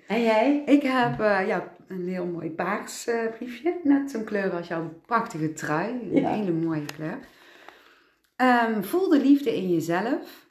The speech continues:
Speaker 2: Zo trek je nog meer liefde naar je toe.
Speaker 1: Prachtig.
Speaker 2: Ja, dus er
Speaker 1: Is,
Speaker 2: zijn s-, hele mooie
Speaker 1: is zo.
Speaker 2: briefjes, ehm, die wel een beetje te maken hebben met wat we net hebben gezegd, toch?
Speaker 1: Absoluut.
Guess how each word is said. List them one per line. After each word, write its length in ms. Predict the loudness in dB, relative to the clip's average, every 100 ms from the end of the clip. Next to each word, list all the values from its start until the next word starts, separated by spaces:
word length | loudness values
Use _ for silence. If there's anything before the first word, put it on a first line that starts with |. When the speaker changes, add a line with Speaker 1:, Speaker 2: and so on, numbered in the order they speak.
| _
Speaker 2:
Zo 300 | 0 6 6
trek 280 | 4 -6 -6
je 220 | -4 -2
nog 240 | 0 -2
meer 280 | -4 -4 -4
liefde 360 | -2 -2 0 0
naar 200 | 0 -2
je 140 | -6
toe. 300 | -6 -6 -6 -10 -8
Speaker 1:
Prachtig. 460 | 0 2 0 -6 -6
Speaker 2:
Ja, 240 | 0 2
dus 160 | 2 0
er 60 |
Speaker 1:
Is, 80 | 4
Speaker 2:
zijn 260 | 6 6 2
s-, 180 | -6 -8
hele 320 | 2 6 6
mooie 240 | 6 4
Speaker 1:
is 180 | 4 4
zo. 140 | 0 2
Speaker 2:
briefjes, 400 | 2 0 -4 -14 -20 -20 _ _ _
ehm, 480 | -4 -2 -2 -4 -6 0
die 180 | 4 6
wel 200 | 6 4
een 80 | 2
beetje 300 | 0 0 -8
te 100 | -4
maken 280 | -2 -2
hebben 180 | -4 -2
met 180 | -2 -2
wat 180 | -4 -2
we 80 | -2
net 240 | -2 -4
hebben 260 | -6 -4 -6
gezegd, 280 | -4 -4
toch? 100 | -2
Speaker 1:
Absoluut. 600 | -4 -2 -2 -2 -4 -6